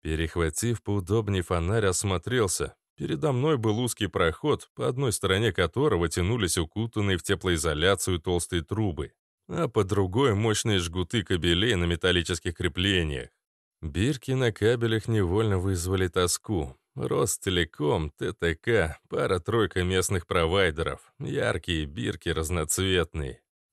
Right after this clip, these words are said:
Новенькие, будто только вчера их прицепили.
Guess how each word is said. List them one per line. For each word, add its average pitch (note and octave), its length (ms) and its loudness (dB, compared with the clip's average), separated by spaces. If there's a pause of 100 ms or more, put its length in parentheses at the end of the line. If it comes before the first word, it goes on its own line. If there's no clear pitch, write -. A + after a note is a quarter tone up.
Новенькие, C#3+ 800 2
будто G#2 380 -2
только G2 360 0
вчера F2+ 380 0
их F2 140 -2
прицепили. F#2 800 -2